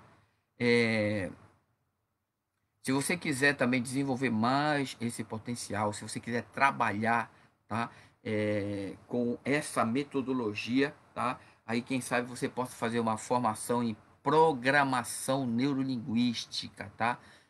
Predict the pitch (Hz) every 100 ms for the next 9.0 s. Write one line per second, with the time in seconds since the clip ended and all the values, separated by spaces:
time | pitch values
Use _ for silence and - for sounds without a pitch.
0 | _ - 165 175 143 143 135 123 131 123
1 | - 127 123 120 120 123 117 139 131 107
2 | 120 127 - 127 135 - 104 120 - -
3 | _ _ _ _ - - 165 170 160 139
4 | 143 127 156 147 113 120 131 139 147 170
5 | - _ - 277 277 214 208 175 156 147
6 | 135 113 - 120 131 131 127 127 120 117
7 | 117 117 117 139 - 139 117 117 123 127
8 | 117 - - 113 - 117 117 101 104 113